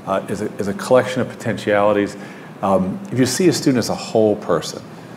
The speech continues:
then, you know, as, as Paul was saying, you have to step forward and say, "Well, well, how can I help that person develop wholly and fully?" That's one, one th-, thing. But secondly,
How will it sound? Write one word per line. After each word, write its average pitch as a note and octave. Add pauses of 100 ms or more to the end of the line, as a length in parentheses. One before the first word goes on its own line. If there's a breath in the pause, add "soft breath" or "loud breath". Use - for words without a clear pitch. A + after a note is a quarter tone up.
(260 loud breath)
then, G#2
you -
know, A2
as, - (120)
as G2+
Paul D#3
was -
saying, G2
you G#2+
have -
to C3+
step -
forward D3 (540 loud breath)
and F#2+
say, G#2
"Well, F#2+ (160)
well, F#2+
how -
can D3
I B2+
help C3 (440)
that G#2
person F#2+
develop F2
wholly A2+
and D#2+
fully?" A2 (600 loud breath)
That's B2+
one, B2+
one A#2
th-, - (120)
thing. D2+ (360 loud breath)
But -
secondly, C#3+